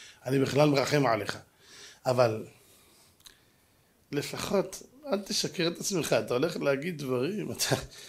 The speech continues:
אתה, תעמוד מאחורי המלל, שאתה טקסט שאתה הולך לקרוא, תגיד לי, מה, אתה רציני? אתה הולך להגיד את הקדיש הזה שלוש פעמים ביום,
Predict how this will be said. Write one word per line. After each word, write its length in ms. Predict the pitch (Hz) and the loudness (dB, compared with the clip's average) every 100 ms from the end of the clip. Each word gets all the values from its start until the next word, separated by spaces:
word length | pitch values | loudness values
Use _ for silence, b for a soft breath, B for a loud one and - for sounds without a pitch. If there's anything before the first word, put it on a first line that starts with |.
| b _ - | b _ -6
אתה, 180 | 170 180 - - | -2 -2 -6 -6
תעמוד 400 | - 135 156 185 | 4 6 8 8
מאחורי 400 | 202 175 151 170 | 8 6 6 10
המלל, 420 | 180 170 190 240 208 | 10 10 8 8 4
שאתה 220 | - 165 | 2 2
טקסט 400 | - 226 - - | 6 6 6 2
שאתה 120 | - | 4
הולך 280 | 156 214 202 | 4 4 2
לקרוא, 520 | 202 127 143 190 285 | -2 0 0 0 -2
תגיד 360 | - 123 156 220 | -4 -4 -2 0
לי, 60 | |
מה, 160 | 175 160 | 4 4
אתה 160 | - | 4
רציני? 520 | 135 117 - 127 165 208 | -2 -4 -6 -4 -2 -2
אתה 140 | 143 | 0
הולך 140 | 170 | 2
להגיד 220 | 165 160 202 | 2 2 0
את 60 | |
הקדיש 380 | 180 165 190 185 | -2 -4 -2 4
הזה 220 | 185 170 | 6 4
שלוש 340 | 131 151 202 - | 2 2 2 0
פעמים 480 | - 139 208 101 | 0 0 -2 -4
ביום, 460 | 165 160 202 196 165 | -2 0 0 0 -2